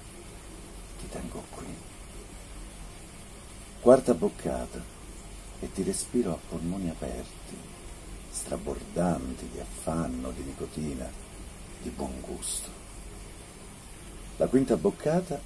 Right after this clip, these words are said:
e riesco a parlare, col fumo che esce lentamente a spirale.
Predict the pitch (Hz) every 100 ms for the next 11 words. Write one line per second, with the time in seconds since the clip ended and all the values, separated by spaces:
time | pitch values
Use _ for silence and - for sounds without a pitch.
0 | - - - - - 202 135 - 101 -
1 | 90 80 73 65 62 60 - - - -
2 | - - 78 - 113 92 - 76 80 -
3 | 60 - - 80 85 90 - 62 - -
4 | - 87 - 76 -